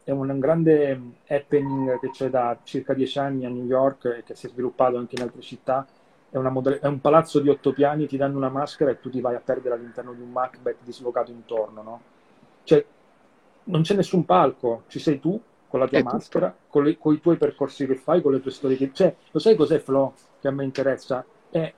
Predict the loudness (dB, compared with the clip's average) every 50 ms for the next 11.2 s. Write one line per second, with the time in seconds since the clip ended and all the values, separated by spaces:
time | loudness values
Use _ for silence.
0 | _ _ _ -2 -2 0 0 -2 -2 -4 -4 -2 -4 -4 -2 -2 -2 0 -2 -2
1 | -4 _ -12 -6 0 2 2 2 0 -2 -8 _ -12 -10 -8 -6 -6 -6 -8 -10
2 | _ _ _ _ _ _ _ _ _ -6 -4 -4 -4 -6 -10 _ _ -6 -4 -2
3 | -2 -4 -2 0 2 2 2 2 4 4 6 6 4 2 0 0 0 0 0 0
4 | 0 0 0 -2 _ _ _ _ _ _ _ _ _ _ _ 4 4 4 4 2
5 | 0 2 2 0 0 -2 -6 -4 -4 -4 -4 -6 -10 -10 -4 -2 -2 0 0 0
6 | -2 -2 -2 -2 0 2 4 4 4 4 2 -2 -4 -6 0 2 2 2 4 2
7 | -2 -2 -6 -8 -6 -6 -4 -4 -4 -6 -6 -6 -8 -8 -6 -6 -2 2 4 4
8 | 4 4 2 0 0 -4 -8 -8 -6 -4 -4 -4 -4 -6 -6 -4 -4 -4 -2 -2
9 | -2 -2 -2 -4 -10 _ -20 -20 -20 -20 _ _ _ _ _ _ -8 -8 -6 -4
10 | 0 2 2 2 2 2 0 -2 -2 -2 -4 -6 -6 -6 -4 -2 0 0 -2 -2
11 | -2 -6 -8 -8